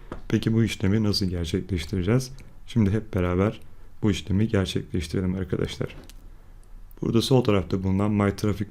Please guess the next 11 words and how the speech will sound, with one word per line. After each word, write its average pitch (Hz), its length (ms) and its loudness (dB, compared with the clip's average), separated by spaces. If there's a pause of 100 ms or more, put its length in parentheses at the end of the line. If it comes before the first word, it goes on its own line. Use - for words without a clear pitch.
Pack 98 200 2 (920)
seçeneğini 92 500 0
tıklıyoruz. 92 600 -4 (1080)
Buy 110 300 6
New 104 220 6 (280)
Traffic - 320 -2 (120)
Pack 85 300 -2
diyoruz 85 220 -2
arkadaşlar. 87 720 -2 (1600)
Yine 104 300 2
buy 95 300 4